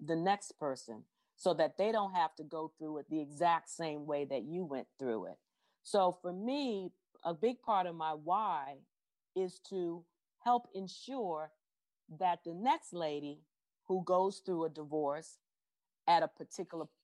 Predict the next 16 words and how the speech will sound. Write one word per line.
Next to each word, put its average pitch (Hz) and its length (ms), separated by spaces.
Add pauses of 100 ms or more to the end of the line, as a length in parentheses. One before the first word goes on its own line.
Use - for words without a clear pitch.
(280)
period 160 480
in 151 120
life, 147 440 (640)
you 175 120
know, 151 340 (100)
where 160 340 (640)
people 175 400 (400)
probably 160 480
are 135 260
expecting 156 760
that 143 260 (280)
you've 175 200
got 156 240
it 147 180
all 151 580 (280)
together, 156 520